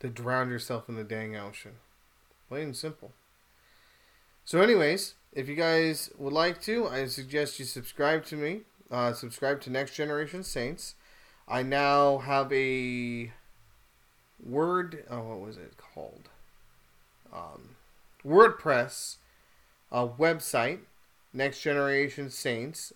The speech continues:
on there. I'm on YouTube, Spotify, and every other place you can find it. Um, if you have any questions, you wanna add anything, or you wanna start a topic on something, or want me to talk about something, go ahead and contact me at next generation saints at gmail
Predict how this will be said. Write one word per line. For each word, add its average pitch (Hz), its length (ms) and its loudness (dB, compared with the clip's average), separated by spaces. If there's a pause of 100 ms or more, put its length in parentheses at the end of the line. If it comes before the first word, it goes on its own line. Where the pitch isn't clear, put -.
on 127 240 -2
there. 127 260 -2 (380)
I'm 131 140 0
on 127 160 0
YouTube, 190 840 0
Spotify, 139 1120 2
and 131 140 -4
every 135 320 0
other 127 140 0
place 120 320 -4
you 120 80 -6
can 113 140 -8
find 113 340 -4
it. 101 100 -12 (460)
Um, 135 240 4
if 123 120 -2
you 139 60 2
have 147 100 4
any 143 120 -2
questions, 190 720 -2
you 127 80 -8
wanna 123 180 -2
add 139 220 0
anything, 160 480 -2
or 127 80 0
you 123 120 -2
wanna 131 140 -2
start 123 300 -6
a - 20 -14
topic 156 440 0
on 117 160 -2
something, 123 500 -6 (420)
or 123 100 -4
want 151 200 0
me 156 80 0
to 143 80 -4
talk 156 240 0
about 156 200 -2
something, 170 280 -6
go 180 120 -2
ahead 214 120 0
and 185 100 -2
contact 151 600 -2
me 160 100 -2
at 113 80 -4
next 110 320 -6
generation 117 520 -6
saints 151 460 -8
at 113 340 -4
gmail 170 760 -6